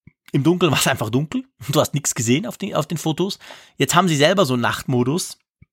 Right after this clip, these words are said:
Ich hab den so ganz, ganz klein wenig testen können. Natürlich, die Hands-on-Area war super ausgeleuchtet und <laughs> da kann man es nicht richtig testen, aber man konnte ein bisschen mit den Leuten drüber quatschen. Und,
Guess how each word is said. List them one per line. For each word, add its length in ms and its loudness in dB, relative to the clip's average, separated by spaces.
Ich 160 -8
hab 100 0
den 140 -2
so 100 0
ganz, 300 0
ganz 240 -4
klein 320 2
wenig 320 4
testen 360 -6
können. 200 -12
Natürlich, 500 -4
die 80 2
Hands-on-Area 800 2
war 120 2
super 340 0
ausgeleuchtet 800 -2
und 440 -2
<laughs> 100 -6
da 60 0
kann 220 0
man 80 4
es 80 -2
nicht 180 0
richtig 280 -6
testen, 360 -4
aber 80 -2
man 80 0
konnte 220 2
ein 20 -4
bisschen 200 0
mit 120 0
den 80 0
Leuten 280 2
drüber 200 2
quatschen. 480 -2
Und, 460 2